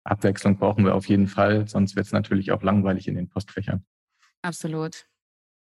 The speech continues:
Speaker 1: Ja, Josephine, danke schon mal für die ganzen Insights, die du hier mit uns geteilt hast, denn ich glaube, dass alle ZuhörerInnen, die mit ihrem E-Mail-Marketing beschäftigt sind, davon das eine oder andere direkt umsetzen können oder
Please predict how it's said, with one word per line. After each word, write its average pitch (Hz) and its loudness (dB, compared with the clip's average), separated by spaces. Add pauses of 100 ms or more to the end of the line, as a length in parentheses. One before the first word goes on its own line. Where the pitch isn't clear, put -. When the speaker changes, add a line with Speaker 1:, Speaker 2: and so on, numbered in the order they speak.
(920)
Speaker 1:
Ja, 101 2
Josephine, 98 2
danke 120 2
schon 135 2
mal 117 4
für 131 2
die 113 -2
ganzen 113 0
Insights, 110 0
die - -2
du 98 2
hier 110 4
mit 113 0
uns 101 0
geteilt 107 0
hast, 110 -2
denn 104 2
ich 104 -4
glaube, 107 4
dass 101 -2 (380)
alle 107 4
ZuhörerInnen, 113 0
die 107 0
mit 104 -2
ihrem 101 4
E-Mail-Marketing 98 2 (280)
beschäftigt - -2
sind, 120 2 (320)
davon 104 2
das 101 0
eine 107 4
oder 101 2
andere 101 2
direkt - -4
umsetzen 110 -4
können 113 0
oder 101 0